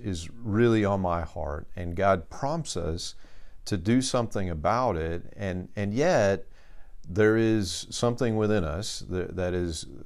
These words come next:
uh, specifically fear that keeps us from moving at all. We think, "Well, you know, that's too big for me to deal with. This, this issue is not something I can do. I can't take on that role. I can't do this. I can't do that."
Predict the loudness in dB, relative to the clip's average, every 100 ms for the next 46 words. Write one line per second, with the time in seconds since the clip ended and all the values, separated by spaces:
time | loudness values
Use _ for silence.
0 | -16 -16 -12 -10 -8 -4 -2 0 -2 -2
1 | -6 -6 -4 -2 -2 -4 -8 -12 -16 -16
2 | -16 -16 -6 -2 -2 -2 -4 -2 -2 -4
3 | -4 -4 -2 0 2 4 4 2 -2 -2
4 | -4 0 6 6 6 -2 -16 -16 -18 -12
5 | -2 0 0 -2 -2 -4 -8 -18 -18 -18
6 | -16 -14 -4 4 8 8 4 -4 -2 2
7 | 2 0 -2 -2 2 2 2 0 -4 -2
8 | 0 0 0 0 0 0 0 -2 -4 -4
9 | -4 -4 -6 -6 -4 -4 -4 -4 -4 -4
10 | -2 -4 -4 -4 -4 -4 -4 -4 -2 -2
11 | -2 -4 -4 -4 -4 -4 -4 -2 -2 -2
12 | -4 0 0 0 -2 -4 -6 -4 -4 -4
13 | -4 -6 -8 -8 -8 -6 -4 -2 -2